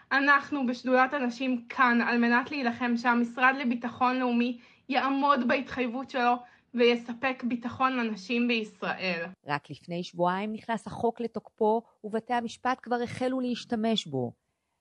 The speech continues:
Speaker 2: משרד הרווחה התבקש כבר בשני מקרים לתת הערכת מסוכנות בטרם יופעל האיזוק האלקטרוני. מלשכת השר בן גביר נמסר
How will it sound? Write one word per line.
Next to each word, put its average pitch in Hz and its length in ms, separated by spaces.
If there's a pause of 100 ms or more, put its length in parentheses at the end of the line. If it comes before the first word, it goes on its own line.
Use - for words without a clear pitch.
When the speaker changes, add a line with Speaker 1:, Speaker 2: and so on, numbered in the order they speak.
(120)
Speaker 2:
משרד 151 420
הרווחה 175 480
התבקש 196 800
כבר 214 320
בשני 220 360
מקרים 208 540 (340)
לתת - 320
הערכת 196 560
מסוכנות 180 680 (240)
בטרם 220 360
יופעל 254 420
האיזוק 220 400
האלקטרוני. 135 760 (360)
מלשכת 151 480
השר 202 320
בן 202 240
גביר 214 180
נמסר 202 400